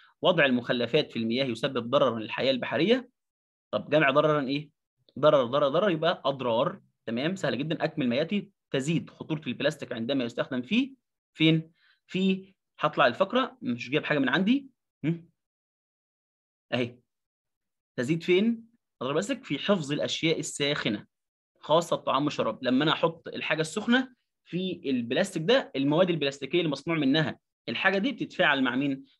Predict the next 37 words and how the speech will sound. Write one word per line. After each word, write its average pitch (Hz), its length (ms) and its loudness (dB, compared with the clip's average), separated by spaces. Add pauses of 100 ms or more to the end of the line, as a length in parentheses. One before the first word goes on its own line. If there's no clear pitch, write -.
مع 117 220 4
ال-، 107 220 -4
ال-، - 400 -10
الحرارة، 139 420 4
بتخليها 123 400 0 (140)
تخرج 156 380 0
من 120 140 2
البلاستيك، 135 720 -2 (360)
تتفاعل 151 320 4
مع 120 100 4
الأكل 131 280 0
وإحنا 131 200 -4
بناكله 127 260 -2
طبعًا 131 220 4
ونشربه 147 460 0 (280)
ومش 151 800 -4
حاسين 135 600 -2
بحاجة. 151 400 2 (120)
طيب، - 260 2 (360)
تسعى 147 280 4
الدولة 165 240 4
الأوروب-، 120 420 -2
الأوروبية 135 460 2
لاستبدال 120 460 0
البلاستيك 139 440 -2
بيه، 208 280 2 (360)
طبعًا 123 200 2
أنا 123 80 2
مش 120 160 0
هفتي، 165 220 0
هطلع 117 160 -2
فوق، - 380 0 (460)
مش - 240 -8
هجيب 123 100 -4
حاجة 127 120 2
من 120 60 4
عندي. 196 360 2